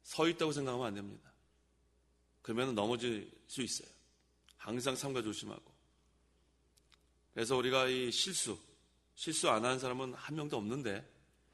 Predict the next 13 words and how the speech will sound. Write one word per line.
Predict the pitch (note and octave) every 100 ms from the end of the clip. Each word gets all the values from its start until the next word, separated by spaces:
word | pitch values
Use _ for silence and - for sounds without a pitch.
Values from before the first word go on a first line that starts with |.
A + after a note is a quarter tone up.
| _ _
그래도 | - A2+ C#3 C#3+ D#3+ E3+ C3
우리가 | B2 B2+ B2 -
또 | E3+ E3+ - - _ _ _ _ _ - - - _ -
실수하지 | E3 D#3 D3 C#3
않도록 | G#2 G#2+ G#2+
힘을 | D3 C#3
써야 | - C#3 -
돼요. | - - - _ - - - -
잠언 | G#2+ G#2+ C3+ D#3
사 | D#3 D3
장 | C#3
이십삼 | A#2+ - C3+
절. | A2+